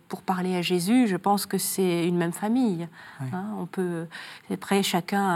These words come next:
Speaker 1: un lien privilégié, justement parce que notre lien à eux, c'est des liens personnels, comme dans l'amitié, comme dans la fraternité. Donc, il se développe des,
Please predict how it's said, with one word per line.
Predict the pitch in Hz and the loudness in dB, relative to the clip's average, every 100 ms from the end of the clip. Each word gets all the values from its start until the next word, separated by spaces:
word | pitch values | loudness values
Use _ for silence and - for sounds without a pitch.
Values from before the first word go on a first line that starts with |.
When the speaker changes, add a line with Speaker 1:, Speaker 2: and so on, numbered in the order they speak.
| 165 | 2
Speaker 1:
un | |
lien | 165 165 180 190 | 2 2 4 4
privilégié, | 190 190 180 208 285 | 2 0 2 4 4
justement | 240 277 - 294 - - - - - | 6 4 6 6 6 2 -10 -8 2
parce | 214 - | 2 2
que | - 254 233 - | 2 2 2 0
notre | 214 202 - 208 | 0 0 0 0
lien | 220 269 | 2 4
à | 202 175 | 6 6
eux, | 220 349 - - - - - | 4 2 -2 -14 -20 -20 -12
c'est | - 220 | -2 2
des | 226 | 4
liens | 269 349 | 4 4
personnels, | 277 - 196 220 170 208 | 2 0 0 2 4 2
comme | 185 202 | 0 0
dans | 190 | 2
l'amitié, | 190 185 190 190 320 202 | 4 4 2 0 -2 0
comme | 214 196 | 0 2
dans | 185 | 2
la | 175 | 2
fraternité. | - 190 190 190 220 220 320 294 | 0 -2 0 0 0 0 -2 0
Donc, | 196 294 - - - - | 2 0 -2 -10 -16 -6
il | 214 | -4
se | 196 | 2
développe | 202 180 185 262 285 | 2 4 4 4 4
des, | 180 196 | 2 2